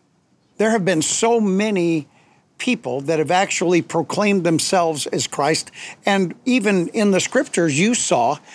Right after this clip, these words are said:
that, that the people, uh, the people actually said that Nero was God. Nero was God, and he didn't give God any glory.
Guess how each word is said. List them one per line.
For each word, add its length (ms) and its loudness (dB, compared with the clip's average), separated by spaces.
that, 160 2
that 340 -2
the 80 0
people, 640 -4
uh, 160 -6
the 160 -4
people 420 -2
actually 640 0
said 320 0
that 180 0
Nero 720 2
was 240 -2
God. 500 -4
Nero 340 0
was 180 0
God, 360 0
and 160 2
he 80 2
didn't 300 -2
give 260 0
God 340 0
any 240 0
glory. 640 -2